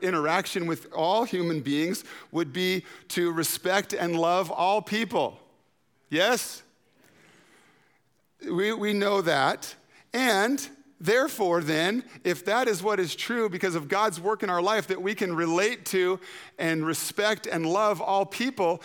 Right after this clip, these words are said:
then these two people can, can just fine enjoy each other's company, relate to one another, and show love and respect for one another, can't they?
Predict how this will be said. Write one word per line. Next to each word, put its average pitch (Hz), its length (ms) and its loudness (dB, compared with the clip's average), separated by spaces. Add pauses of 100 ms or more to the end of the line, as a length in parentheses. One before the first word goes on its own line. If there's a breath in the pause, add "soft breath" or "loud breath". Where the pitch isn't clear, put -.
(160 loud breath)
then 196 260 0
these 285 260 0
two 294 180 -2
people 247 440 -2
can, 220 400 -2 (240 loud breath)
can 190 280 -2
just - 400 -2
fine 185 540 2 (260 loud breath)
enjoy 196 500 2
each 247 240 -2
other's 214 280 0
company, 180 560 0 (200 loud breath)
relate 196 420 2
to 196 100 -2
one 185 180 2
another, 165 300 2
and 160 160 -2
show 202 240 0
love 180 220 2
and 180 100 -2
respect 156 380 -2
for 135 120 -8
one 127 140 0
another, 113 260 -2
can't 170 260 -2
they? 269 240 0